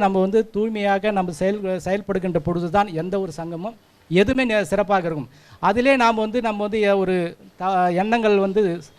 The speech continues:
நம்ம தவறான எண்ணத்தில் நம்ம துவக்கப்படுகின்ற பொழுது எந்த ஒரு செயலும் செயல்படாது. இது, அ, ஜனரஞ்சகமான உண்மை இது. ஆகவே இந்த அளவுக்கு நமக்கு இந்த சங்கம் வ-, வளருவதற்கும் ந-, நம்மளுடைய ஒவ்வொரு பொறியாளர்களும் அவர்கள் திறமையை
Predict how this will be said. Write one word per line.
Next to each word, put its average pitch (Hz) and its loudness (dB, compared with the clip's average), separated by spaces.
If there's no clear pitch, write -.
நம்ம 190 -4
தவறான 233 2
எண்ணத்தில் 202 0
நம்ம 180 2
துவக்கப்படுகின்ற 175 -6
பொழுது 220 -2
எந்த 202 -10
ஒரு 190 -8
செயலும் 180 -8
செயல்படாது. - -12
இது, 165 0
அ, - 2
ஜனரஞ்சகமான 190 0
உண்மை 196 -4
இது. 135 -14
ஆகவே 214 4
இந்த 220 2
அளவுக்கு 262 4
நமக்கு 196 -2
இந்த 185 -4
சங்கம் 202 -2
வ-, 180 0
வளருவதற்கும் 185 -4
ந-, 175 0
நம்மளுடைய 165 0
ஒவ்வொரு 165 -2
பொறியாளர்களும் 170 0
அவர்கள் 165 -6
திறமையை 208 2